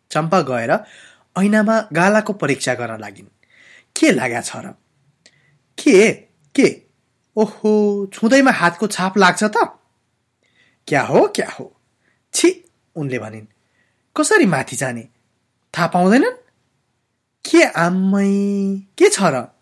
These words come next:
तिम्रो गालामा?" भन्या। अचम्म। "भो बा, म त फेरि हजुरका फर्केर नआउने बा। डर लाग्यो।" चम्पा निस्किन्। त्यस दिन माथि घरमा जेठानीका आँखा हाँसोले क्रूर देखिन्थे। सासु बुढीले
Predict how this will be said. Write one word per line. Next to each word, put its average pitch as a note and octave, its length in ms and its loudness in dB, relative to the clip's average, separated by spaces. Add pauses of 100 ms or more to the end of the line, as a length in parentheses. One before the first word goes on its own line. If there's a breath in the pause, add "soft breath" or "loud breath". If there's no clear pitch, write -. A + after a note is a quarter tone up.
तिम्रो D#3 220 -2
गालामा?" C3+ 380 0
भन्या। D3 400 -2 (480)
अचम्म। C3+ 440 -8 (880)
"भो E3+ 200 6
बा, D3 360 2 (840)
म F#3+ 40 4
त G3 100 0
फेरि A#3+ 300 4
हजुरका E3 400 0
फर्केर F#3+ 460 2
नआउने C3 380 0
बा। A#2+ 340 -8 (480)
डर E3+ 240 4
लाग्यो।" B2 300 0 (600)
चम्पा D#3+ 340 0
निस्किन्। A2 520 -16 (480)
त्यस D4+ 260 0
दिन E3+ 200 0
माथि D3+ 360 0
घरमा B2+ 360 -4
जेठानीका C#3 520 -6
आँखा A#2 420 -4 (200 loud breath)
हाँसोले A3+ 440 0
क्रूर E4 640 2
देखिन्थे। B2 600 -10 (480 soft breath)
सासु F#3+ 340 0
बुढीले C#3 480 -2